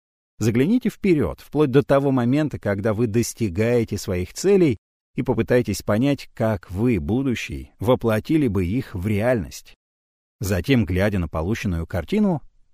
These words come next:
сделайте нужный шаг. Цель перспективного мышления — начать принимать решения на основе того, куда вы пытаетесь попасть,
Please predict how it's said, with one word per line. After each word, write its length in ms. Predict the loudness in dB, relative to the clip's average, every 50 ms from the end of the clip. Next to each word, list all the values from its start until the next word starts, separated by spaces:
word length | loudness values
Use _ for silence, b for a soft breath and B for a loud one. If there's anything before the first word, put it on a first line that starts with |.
| _ -12
сделайте 460 | -6 -4 -2 0 0 -2 -2 -4 -2
нужный 320 | -2 -2 0 -2 -2 -4
шаг. 320 | -4 -8 -10 -14 -16 -20 -20 _ _ _ _ -20 _ _ _ _ _
Цель 280 | -2 2 4 4 4 4
перспективного 800 | 2 0 0 0 0 -2 -4 -4 -2 -2 0 0 0 0 0 -2
мышления — 580 | -2 -4 -4 -2 -2 0 0 0 -2 -2 -2
начать 400 | -4 -4 -4 -4 -2 -2 -2 -2
принимать 480 | -2 -2 -2 -2 -2 -2 -2 -2 -4 -4
решения 640 | -6 -8 -8 -8 -6 -6 -4 -2 -2 -2 -2 -4 -4
на 240 | -4 -4 -4 -4 -4
основе 460 | -6 -8 -6 -4 -2 -2 0 -2 -2
того, 320 | -2 -4 -4 -2 -2 -4 -4
куда 320 | -4 -4 -2 0 0 0
вы 260 | 0 -2 -2 -2 -2
пытаетесь 600 | -2 -4 -4 -2 0 0 0 0 -2 -4 -6 -6
попасть, 680 | -4 -4 -4 -2 -2 0 0 2 2 0 -2 -6 -12